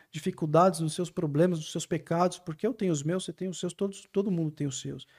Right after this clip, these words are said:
Alguns têm esse problema relacionado à área sexual, outros têm esse problema no caráter, outros têm esse problema nas suas finanças, outro, enfim, cada um tem os seus problemas. Agora, como é que eu afunilo tudo isso e, e, e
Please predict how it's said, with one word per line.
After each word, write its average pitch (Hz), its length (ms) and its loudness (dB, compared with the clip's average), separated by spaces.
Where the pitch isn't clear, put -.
Alguns 160 340 4
têm 170 180 6
esse 160 180 0
problema 151 500 4
relacionado 143 600 0
à 139 40 4
área 143 120 2
sexual, 151 640 0
outros 165 200 0
têm 170 100 2
esse 160 100 -2
problema 147 340 2
no 143 80 0
caráter, 147 580 4
outros 175 160 2
têm 175 120 2
esse 156 120 0
problema 156 320 2
nas 151 100 2
suas 151 160 -6
finanças, 151 600 4
outro, 170 200 -6
enfim, 151 400 -4
cada 175 280 0
um 180 140 2
tem 190 140 -2
os 165 80 -4
seus 165 160 -6
problemas. 143 500 -2
Agora, 156 260 2
como 175 240 0
é 202 80 4
que - 300 0
eu 180 200 10
afunilo 165 560 4
tudo 160 300 -6
isso 185 260 -4
e, 165 400 -8
e, 165 140 -4
e 160 60 -4